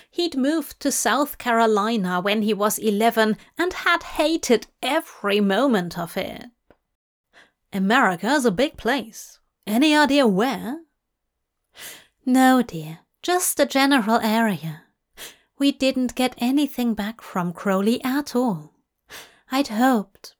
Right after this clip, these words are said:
but it seems whatever is blocking our bond is still in place. Adam yawned. <sighs> "Before we continue, I could murder some chips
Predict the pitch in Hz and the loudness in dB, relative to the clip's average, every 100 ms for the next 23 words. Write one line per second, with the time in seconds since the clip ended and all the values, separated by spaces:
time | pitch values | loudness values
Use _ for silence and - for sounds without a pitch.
0 | - 311 311 320 - - 294 220 - 254 | -6 -4 -2 -4 -4 -2 0 0 0 -2
1 | 254 294 294 285 254 - 233 285 - 226 | 0 0 -2 -2 -6 -6 -2 -2 -2 -2
2 | 202 202 208 220 226 196 202 285 - - | 0 0 0 0 0 0 -2 -2 -2 -2
3 | 330 349 285 226 - 226 175 156 - - | -2 0 -2 -4 -2 -2 -2 -8 -18 -20
4 | - - _ _ _ _ _ _ _ _ | -20 -20 _ _ _ _ _ _ _ _
5 | _ - _ _ _ _ - 165 - 165 | _ -20 _ _ _ _ 0 0 0 -6
6 | 156 165 165 190 - - - - 208 226 | -6 -4 0 0 0 -6 -14 -16 -18 -20
7 | - _ _ _ - - - _ _ _ | -20 _ _ _ -20 -20 -20 _ _ _
8 | 370 330 285 - - _ _ _ - 453 | 4 6 4 0 -16 _ _ _ -8 -2
9 | 349 - 339 392 320 320 302 294 320 277 | 0 2 2 2 0 0 0 2 4 6
10 | 247 247 _ _ 294 320 285 - 247 254 | 4 2 _ _ 0 2 0 -2 0 4
11 | 294 330 320 330 302 - 233 - - - | 4 4 2 0 0 -2 -2 -4 -8 -8